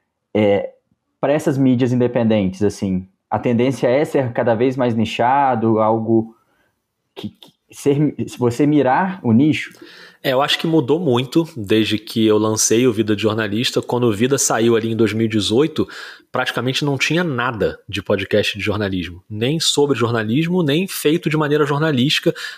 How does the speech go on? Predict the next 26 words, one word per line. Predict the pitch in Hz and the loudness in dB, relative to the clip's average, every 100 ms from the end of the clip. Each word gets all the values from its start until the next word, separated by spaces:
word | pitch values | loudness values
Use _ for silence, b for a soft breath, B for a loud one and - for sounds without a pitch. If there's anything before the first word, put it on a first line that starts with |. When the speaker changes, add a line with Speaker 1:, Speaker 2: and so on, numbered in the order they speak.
| B | B
Speaker 2:
As | 120 127 | -2 0
empresas | 135 - 165 170 | -2 0 0 2
jornalísticas | 135 131 120 127 135 | 0 0 -2 -2 -2
não | 135 165 | -2 -2
tinham | - 160 175 | -2 0 0
podcast, | - 107 101 107 110 107 | 0 -2 0 -2 -2 -6
não | 107 | -4
tinha | 151 151 | -2 0
nada | 160 160 | 0 0
disso. | 104 104 - - B B - | 0 0 -2 -6 B B -12
Não | 107 | -8
tinha | 104 139 143 117 | -4 -2 -2 -2
Café | 123 - 127 | -4 -2 -2
da | 127 | -2
Manhã, | 120 110 135 | -2 0 0
O | 123 | 0
Assunto, | 110 - - 127 139 120 - 107 | 0 -2 -2 0 0 -2 -2 0
podcast | 117 113 131 120 | 0 -2 -2 0
do | 123 | 0
G | 113 120 | 2 2
um, | 110 127 | 2 0
podcast | 120 110 - 117 - 117 | 0 -2 0 0 0 -2
da | 110 110 | -2 -2
Globo, | 101 120 131 | 0 2 2
da | 113 104 | 0 -2
Folha. | - - 131 131 | -4 0 0 0